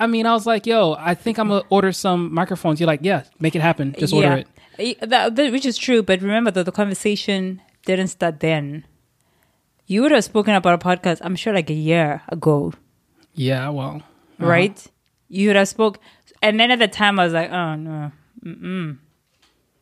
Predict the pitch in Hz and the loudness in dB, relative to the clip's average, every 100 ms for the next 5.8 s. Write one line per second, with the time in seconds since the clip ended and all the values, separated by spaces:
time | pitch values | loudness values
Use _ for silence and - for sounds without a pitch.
0 | _ _ 202 220 247 226 262 247 233 233 | _ _ -4 0 2 0 -2 -2 0 0
1 | 226 214 190 226 277 403 480 480 427 403 | 0 0 2 0 2 2 4 2 2 2
2 | 320 233 208 202 185 170 196 208 156 - | 0 2 2 2 0 -4 -4 -4 -6 -8
3 | 170 170 - - - - - 185 180 170 | -6 -6 -10 -20 -20 -20 -12 -6 -4 -6
4 | 127 127 175 175 151 - - - _ _ | -8 -4 0 0 -2 -8 -20 -20 _ _
5 | 175 165 160 135 - 151 143 151 | -8 -4 -4 -6 -8 -2 0 0